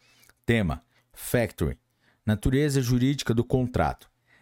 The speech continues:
Descaracterização para mútuo feneratício pelo tribunal de origem. Empréstimo de dinheiro, mútuo feneratício, entre particulares. Possibilidade: juros de doze por cento ao ano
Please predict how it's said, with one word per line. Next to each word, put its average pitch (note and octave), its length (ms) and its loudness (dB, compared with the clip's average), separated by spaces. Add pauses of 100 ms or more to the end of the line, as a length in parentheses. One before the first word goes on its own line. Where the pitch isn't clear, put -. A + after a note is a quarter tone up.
(120)
Descaracterização A2+ 1120 0
para E2+ 300 0
mútuo B2+ 380 0
feneratício A2+ 920 0
pelo F2 260 -2
tribunal G#2 560 0
de A2+ 160 0
origem. G#2 540 0 (480)
Empréstimo A#2+ 640 0
de A#2+ 140 -2
dinheiro, G#2 480 0 (320)
mútuo C3 440 0
feneratício, A#2+ 840 -2 (300)
entre C3+ 320 0
particulares. G#2+ 840 -2 (220)
Possibilidade: B2 760 -2 (420)
juros D3+ 340 0
de A2+ 120 2
doze A#2+ 300 0
por G#2+ 220 -2
cento G2 320 -2
ao C3+ 200 2
ano A#2+ 240 0